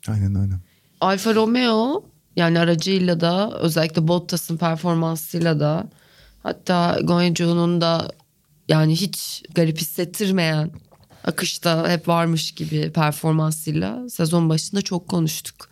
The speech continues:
Speaker 2: Sonra böyle bir işlerin iyi gitmediği bir süreç yaşadılar ama şimdi yani bir şekilde, e, Bahreyn sonrası yeniden iki aracıyla birlikte puan aldı ama daha iyi de olabilir miydi?
Speaker 1: Mantıken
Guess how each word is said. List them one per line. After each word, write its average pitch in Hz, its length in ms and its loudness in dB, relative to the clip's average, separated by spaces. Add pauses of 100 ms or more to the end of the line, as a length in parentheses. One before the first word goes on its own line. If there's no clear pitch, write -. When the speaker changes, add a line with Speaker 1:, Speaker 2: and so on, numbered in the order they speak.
(320)
Speaker 2:
Sonra 180 340 2
böyle 175 280 2
bir 180 280 0
işlerin 175 380 -2
iyi 165 140 2
gitmediği 170 560 0
bir 170 220 0 (220)
süreç 180 420 -4
yaşadılar 170 540 0
ama 185 200 0
şimdi 185 580 -2 (380)
yani 208 200 2
bir 254 60 2
şekilde, 185 520 0
e, 262 320 -2 (500)
Bahreyn 190 320 4
sonrası 180 420 -2
yeniden 208 260 2
iki 214 220 -2
aracıyla 160 420 2
birlikte 175 300 -2
puan 185 360 0
aldı 151 280 2
ama 247 220 0
daha 220 200 0
iyi 185 220 0
de 214 40 2
olabilir 175 460 0
miydi? 139 360 0
Speaker 1:
Mantıken 120 920 0